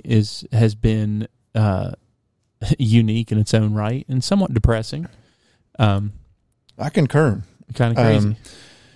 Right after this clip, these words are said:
Speaker 2: yeah, and, uh, so I think that's obviously one thing that contributed to, uh, so many people referring to this as the worst <laughs> year ever.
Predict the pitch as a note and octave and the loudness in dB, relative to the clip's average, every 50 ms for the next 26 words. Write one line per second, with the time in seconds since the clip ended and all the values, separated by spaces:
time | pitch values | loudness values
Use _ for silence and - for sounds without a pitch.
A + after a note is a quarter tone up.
0 | _ _ - - C3 D3+ E3 D3 A#2 A2 - - B2+ B2 A#2+ A#2 A#2 A#2 A2+ A2+ | _ _ -2 2 4 4 4 4 2 2 0 0 0 2 2 2 2 2 2 2
1 | A2 G#2+ G#2+ G#2 G#2 G#2+ - _ _ _ _ _ _ _ _ _ _ _ - - | 0 0 0 -2 -2 -4 -6 _ _ _ _ _ _ _ _ _ _ _ -6 -2
2 | D3+ D#3+ E3+ C3+ - C#3 C#3 - - - - - _ _ _ - - - _ _ | 0 2 2 2 0 0 -2 -2 -8 -14 -14 -20 _ _ _ -20 -20 -20 _ _
3 | - - - _ _ _ _ - - D#3 E3 D#3+ D3 - - B2+ A#2 A#2 A2 A2 | -20 -20 -20 _ _ _ _ -8 -2 0 0 0 0 0 0 2 2 2 2 2
4 | A#2+ B2 B2 A#2+ - A#2 A2+ A2+ G2+ F#2 - - G#2 - - C3 C3 A#2+ A#2+ G#2+ | 2 0 0 0 -2 -2 -2 -2 -2 -4 -6 -8 -8 -4 0 0 0 0 0 -2
5 | G#2 G#2 G2 G#2+ - - A2+ G#2+ G#2+ G#2+ - _ _ - - - - - - - | -2 -4 -6 -6 -4 -4 -2 0 0 -2 -4 _ _ -20 -14 -6 -2 -2 -2 -2
6 | - - _ _ - - A#2 A2 G#2+ G#2 G2+ G2+ G2+ G2 G2 G2 G2+ G#2 - - | -4 -10 _ _ -12 -6 -2 -2 0 0 0 -2 -2 -2 -4 -4 -6 -8 -10 -14
7 | - - D3 A2+ - C#3+ C3+ C#3+ C3 A#2+ A2 - B2+ A#2 - A#2+ G#2+ A2 A2 G#2 | -16 -16 -10 -4 -2 0 2 2 2 2 2 2 0 0 0 0 0 0 0 -2
8 | - B2 A2+ A2 G#2 G#2 G#2 G#2 G#2 - - A2 G2 A2 G#2 G2+ A2 B2 C3 A2 | -2 -2 -2 0 0 0 0 -2 -2 -4 -4 -6 -4 -4 -2 0 0 0 2 2
9 | - - - - C3 A#2+ A#2+ G2 F2+ C#3+ G#2+ G#2 G#2+ C3 C3+ B2 G#2+ G2 F#2+ G2 | 0 -2 -6 -8 -8 -4 -2 0 0 0 0 0 -4 -6 -8 -8 -8 -10 -12 -14